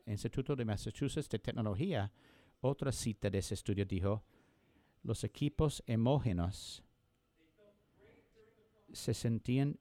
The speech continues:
bien durante el proceso, pero perdieron. Estaban cómodos, se sentían bien, pero perdieron, mientras los equipos diversos se sintieron miserables durante el proceso, hasta que terminaron y alcanzaron su objetivo."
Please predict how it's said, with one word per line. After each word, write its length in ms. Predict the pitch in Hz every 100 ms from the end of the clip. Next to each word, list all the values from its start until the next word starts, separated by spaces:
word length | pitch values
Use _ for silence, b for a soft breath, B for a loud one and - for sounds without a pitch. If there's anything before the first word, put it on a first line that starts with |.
| -
bien 380 | 123 156 185 131
durante 380 | 117 127 131
el 40 | 120
proceso, 760 | 123 113 - 175 - 123 127 -
pero 240 | - 113 120
perdieron. 560 | 123 127 180 123 76 - _ _ _ - - _ - _ 427 - _ _ _ _ -
Estaban 360 | - 117 139
cómodos, 600 | 156 - 190 180 110 101
se 80 | -
sentían 420 | 107 113 104 135
bien, 180 | 135 170
pero 200 | 127 113
perdieron, 460 | - 110 143 131 -
mientras 380 | 123 120 135 131
los 220 | - 117 123
equipos 540 | - 127 143 135 - - - - -
diversos 640 | 123 107 127 175 - 117
se 120 | 123
sintieron 420 | - 107 - 98
miserables 640 | 101 101 131 165 165 107 -
durante 300 | 98 92 107
el 20 |
proceso, 500 | 135 113 98 - 123 B B B B - -
hasta 380 | - 151 151 -
que 140 | - 104
terminaron 680 | - 101 101 143 175 113 113
y 80 |
alcanzaron 480 | 101 98 107 104 95
su 160 | - 110
objetivo." 640 | - 90 123 - 190 135